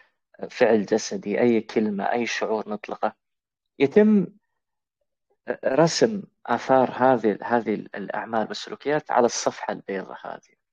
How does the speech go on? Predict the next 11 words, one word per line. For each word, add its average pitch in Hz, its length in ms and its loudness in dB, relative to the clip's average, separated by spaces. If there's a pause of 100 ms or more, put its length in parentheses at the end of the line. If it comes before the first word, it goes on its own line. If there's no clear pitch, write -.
(1080)
الجرح 180 280 2
المقدس 160 520 2
نفس - 240 -2
الفكرة. - 560 -8 (1300)
آه، 117 240 8
إن 123 380 0 (100)
أي 190 280 4
شيء 135 500 2 (300)
نقترفه، 113 840 -2
أي 139 280 0
عمل 107 500 -2